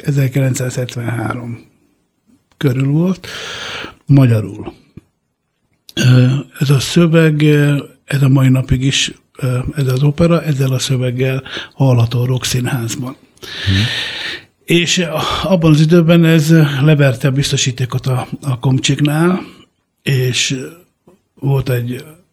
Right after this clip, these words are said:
Speaker 1: Acél György nevű ilyen kultuszminiszter, aki letiltott bennünket, hogy nem lehet ilyen klerikális zenét Magyarországon.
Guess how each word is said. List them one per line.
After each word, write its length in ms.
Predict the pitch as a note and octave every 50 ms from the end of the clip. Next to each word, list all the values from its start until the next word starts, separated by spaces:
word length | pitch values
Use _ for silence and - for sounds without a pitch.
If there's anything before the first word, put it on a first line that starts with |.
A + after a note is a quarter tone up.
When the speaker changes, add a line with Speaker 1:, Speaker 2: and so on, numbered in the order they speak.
| _ - -
Speaker 1:
Acél 320 | B2+ C3 - - C#3 B2+ B2+
György 260 | B2+ C3+ B2+ B2 B2
nevű 340 | B2 B2 B2 A#2+ A#2+ B2 B2+ - -
ilyen 180 | C3 B2 B2 -
kultuszminiszter, 840 | - B2 A#2+ A#2 - B2 - - - B2+ B2+ B2+ B2+ - - C#3 - -
aki 240 | B2+ - - C#3
letiltott 580 | C3 C3 A#2+ A#2 - B2+ A2+ A#2 - A#2 A2+ A2+
bennünket, 560 | A#2+ B2 B2 B2+ B2+ B2+ B2+ - C3 B2 - -
hogy 120 | B2 B2+ C3+
nem 220 | C#3+ C3 A#2+ A#2+ A#2+
lehet 340 | A#2+ A#2 A#2 A#2 - - - - - - - - - - - _ _ -
ilyen 180 | - A#2 A2+ A2+
klerikális 640 | - B2+ B2+ A#2 A#2 A2+ - A#2 A2+ A2 A2 G#2+ - -
zenét 680 | A#2 A#2 A2+ A2+ A2 - - - - - - - - _ - - _ _ _ _ _
Magyarországon. 920 | - A#2+ A#2 A2+ A2+ A#2 B2+ - - - - A#2 A2 G#2+ A2 A2 G#2 -